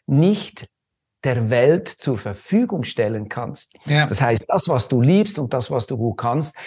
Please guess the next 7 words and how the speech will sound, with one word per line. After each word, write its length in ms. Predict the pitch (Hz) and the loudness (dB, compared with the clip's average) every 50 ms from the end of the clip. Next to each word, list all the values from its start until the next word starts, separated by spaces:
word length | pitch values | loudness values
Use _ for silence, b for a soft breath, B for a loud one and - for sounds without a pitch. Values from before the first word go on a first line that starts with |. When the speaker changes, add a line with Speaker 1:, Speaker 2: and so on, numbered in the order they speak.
| B B B | B B B
Speaker 1:
das 300 | - 120 117 - - - | -2 -2 -2 0 -2 0
soll 240 | - 143 139 165 185 | 2 4 4 4 4
doch 260 | - 156 - - - | 4 2 0 0 0
irgendeinen 920 | - - 185 196 196 190 170 147 131 123 120 123 123 120 113 113 117 131 139 | 4 6 6 8 6 6 4 0 0 0 -2 -2 -2 0 0 0 2 4 4
Nutzen 500 | 151 208 240 214 - - - 196 196 185 | 6 4 4 2 0 -4 -2 0 0 2
bieten. 460 | 165 196 175 143 151 - 107 98 - - | 4 6 4 4 4 0 -6 -8 -6 0
Speaker 2:
Ja. 280 | 151 156 151 147 165 | 2 4 4 4 4